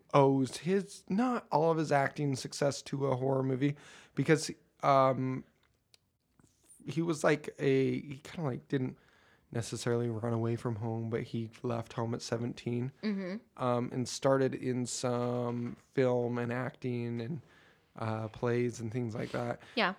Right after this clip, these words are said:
Speaker 1: Then he got a, his first, like, big screen role was Friday the thirteenth. Did you know that?
Speaker 2: No.
Speaker 1: Yeah.
Speaker 2: Which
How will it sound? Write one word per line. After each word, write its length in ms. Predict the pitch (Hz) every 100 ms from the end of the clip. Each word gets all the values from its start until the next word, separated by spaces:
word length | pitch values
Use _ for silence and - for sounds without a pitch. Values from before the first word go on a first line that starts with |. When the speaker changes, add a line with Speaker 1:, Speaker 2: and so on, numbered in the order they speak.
| _ -
Speaker 1:
Then 280 | 131 127 127
he 180 | 123 135
got 360 | 139 131 131 -
a, 300 | 139 139 135 127 - _
his 180 | 139 117
first, 480 | - - 131 127 -
like, 160 | 127 - _ _ -
big 240 | 131 139
screen 560 | - - 120 113 127 139
role 400 | 147 156 160 170
was 140 | 190
Friday 320 | - 139 135 131
the 140 | 135
thirteenth. 640 | - - - - - - - _ -
Did 120 | -
you 80 | -
know 160 | 143 156
that? 760 | 196 - _ _ - 196 175 - -
Speaker 2:
No. 240 | 196 233 427 523 -
Speaker 1:
Yeah. 280 | 127 131 110 - - _
Speaker 2:
Which 240 | 339 330